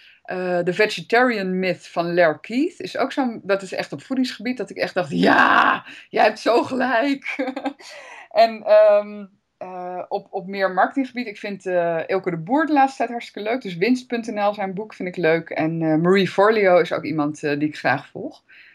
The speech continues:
Dus die heeft niet echt een boek, maar wel een, eh, een vlog, een website waar je heel veel informatie uit kunt halen. Ja, dat zijn echt de leuke mensen die, eh, ik doe niet alles wat ze zeggen, hoor, maar ik vind wel,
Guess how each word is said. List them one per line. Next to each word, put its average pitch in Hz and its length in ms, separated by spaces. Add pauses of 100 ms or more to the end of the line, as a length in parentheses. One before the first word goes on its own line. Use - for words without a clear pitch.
Dus - 120
die 165 120
heeft 165 140
niet 175 140
echt 151 160
een 165 100
boek, 180 160
maar 160 140
wel 160 240
een, 156 260
eh, - 120
een 151 80
vlog, 160 300
een 151 100
website 143 420
waar 143 140
je 143 160
heel 175 300
veel 139 140
informatie 147 420
uit - 100
kunt 147 180
halen. 165 360 (560)
Ja, 135 100
dat 147 160
zijn 165 160
echt - 160
de 185 60
leuke 185 280
mensen 180 400
die, 175 400
eh, 165 220 (600)
ik 190 160
doe 262 100
niet 269 120
alles 240 180
wat 208 140
ze 190 80
zeggen, 220 340
hoor, 277 140
maar 180 100
ik 180 60
vind 190 180
wel, 196 280